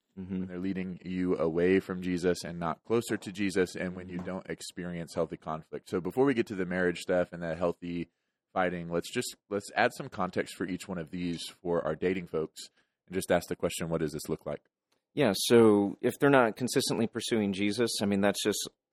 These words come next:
Speaker 1: i-, if you're a Christian, that's like a no, no, no. I mean, it, it really is. Um, and it doesn't mean that they have to be the most mature Christian or anything like that, but it's like, is there growth? Are they,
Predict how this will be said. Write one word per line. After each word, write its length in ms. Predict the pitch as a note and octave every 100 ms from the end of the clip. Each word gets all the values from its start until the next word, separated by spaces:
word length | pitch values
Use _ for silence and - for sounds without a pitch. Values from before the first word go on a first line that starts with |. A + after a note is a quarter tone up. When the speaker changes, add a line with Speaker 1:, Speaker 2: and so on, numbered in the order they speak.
| -
Speaker 1:
i-, 20 | A2+
if 240 | A2 A2
you're 140 | B2+
a 40 | G#2+
Christian, 480 | B2+ B2+ F3 D#3+ B2+
that's 180 | A2 B2
like 140 | A2
a 40 |
no, 140 | G2+ G2
no, 160 | F#2
no. 240 | F#2 E2 F2+ _ _ _ _ _ _ _ -
I 60 | A2
mean, 120 | G#2+
it, 120 | -
it 100 | A2
really 360 | A#2+ C3 G#2 G#2
is. 400 | F#2+ F2+ - - - -
Um, 520 | G2 G2 F#2+ F2+ F2+ _ _ _ _ _ _ _
and 560 | G#2+ G#2 F#2+ F#2+ F#2+ F#2 - - _ _ _ _ -
it 160 | B2+ A2
doesn't 300 | C3 B2+ B2
mean 160 | B2
that 200 | A#2 G#2 A2+
they 120 | A2
have 200 | G#2+ G#2+
to 80 | G#2
be 100 | A2+
the 80 | G2+
most 220 | A2 -
mature 340 | G#2+ - G#2+
Christian 380 | A#2 C3+ - C3+
or 60 | B2+
anything 320 | C#3 - G#2
like 200 | C3+ -
that, 180 | G2+ G2
but 80 | G#2
it's 120 | -
like, 180 | G2 A2+
is 100 | A#2
there 120 | A#2
growth? 360 | G#2 A2+ A2 G#2+
Are 80 | G2
they, 220 | G2+